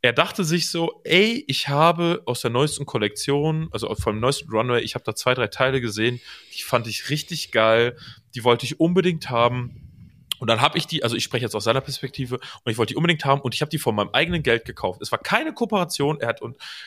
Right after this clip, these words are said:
ganz normal, so spätestens, wenn du, äh, im, im Lager bist und du siehst den Namen, dann weißt du ja schon, wer dahinter steckt. Also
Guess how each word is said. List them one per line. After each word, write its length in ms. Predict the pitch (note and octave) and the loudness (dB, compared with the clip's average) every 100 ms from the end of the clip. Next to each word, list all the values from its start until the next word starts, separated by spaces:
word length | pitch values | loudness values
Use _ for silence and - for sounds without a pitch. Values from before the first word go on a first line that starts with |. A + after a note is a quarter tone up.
| - | 0
ganz 320 | G#3+ C#4+ - | 2 2 0
normal, 400 | G3 C#3+ D3+ E3 - - - _ _ - | 2 4 6 4 0 -14 -18 _ _ -12
so 160 | A2 | -8
spätestens, 840 | G2+ - - C3+ C#3 - B2 A#2 A2+ | -6 -4 0 0 0 -6 -8 -4 0
wenn 140 | A#2 | 0
du, 300 | A2+ A2+ A2+ - | -2 -6 -6 -2
äh, 220 | A2 G#2+ | 0 0
im, 380 | - G#2+ G#2 G2+ | -2 0 0 -2
im 160 | A2 G#2 | -6 0
Lager 360 | G2+ A#2 A#2 G2 | 4 4 2 0
bist 300 | G2+ A#2 A2+ | 0 -4 -6
und 100 | G#2 | -8
du 60 | |
siehst 240 | G2+ A2+ - | -8 -8 -6
den 120 | G#2 | -6
Namen, 460 | G2 G2 A2 A2 G2+ - - | -2 2 2 2 -8 -16 -8
dann 260 | G#2 G2+ | -8 -2
weißt 340 | F#2+ G#2 G#2+ - | 2 2 2 -2
du 40 | |
ja 140 | G2+ F#2 | -2 -2
schon, 260 | - G2 F#2 | -4 -6 -4
wer 100 | F#2 | -4
dahinter 340 | F#2 G2 F#2+ | -6 -10 -10
steckt. 420 | - G2+ - _ | -8 -8 -10 _
Also 240 | G2 G2 | -8 -6